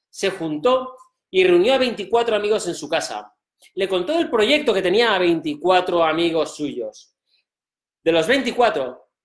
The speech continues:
veintitrés se fueron diciéndole, "Piénsate lo que vas a hacer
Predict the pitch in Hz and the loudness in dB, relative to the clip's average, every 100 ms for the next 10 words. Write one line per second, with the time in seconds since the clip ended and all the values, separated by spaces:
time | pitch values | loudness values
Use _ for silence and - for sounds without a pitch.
0 | _ _ _ _ _ _ _ 139 254 285 | _ _ _ _ _ _ _ -2 -2 -2
1 | 240 220 - - - - 160 185 202 190 | -2 -2 -4 -8 -12 -12 -6 -2 0 0
2 | 185 180 180 170 - _ _ _ _ _ | -2 0 0 -2 -8 _ _ _ _ _
3 | - _ _ 196 202 202 190 180 175 - | -20 _ _ 0 2 2 0 0 -2 -6
4 | - _ - 143 147 165 170 - 147 143 | -20 _ -4 0 2 0 -2 -2 -2 -2